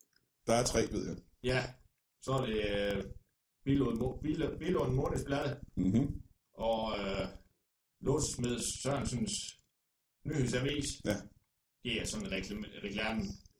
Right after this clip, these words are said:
Speaker 2: mest. Det er, det er faktisk mest for, for Låsesmed Sørensen. Øh, øh, han annon-, annoncerer selv i avisen.
Speaker 1: Ja, ja, ja. I hvert fald, I giver mest at dele ud.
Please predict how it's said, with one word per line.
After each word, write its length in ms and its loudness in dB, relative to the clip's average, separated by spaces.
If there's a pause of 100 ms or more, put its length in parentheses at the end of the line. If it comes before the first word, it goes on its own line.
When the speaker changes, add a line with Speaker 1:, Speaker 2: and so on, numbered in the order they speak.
(160)
Speaker 2:
mest. 260 0 (140)
Det 160 2
er, 120 0
det 100 4
er 40 0
faktisk 280 2
mest 260 4
for, 340 0
for 80 -2
Låsesmed 840 -4
Sørensen. 520 -4
Øh, 240 2 (1200)
øh, 460 0 (140)
han 180 -8
annon-, 380 -4
annoncerer 500 2
selv 200 0
i 100 -4
avisen. 380 -8
Speaker 1:
Ja, 100 2
ja, 240 -4 (240)
ja. 60 -4 (640)
I 40 -8
hvert 120 4
fald, 140 6
I 40 2
giver 120 4
mest 280 4
at 80 0
dele 200 2
ud. 100 2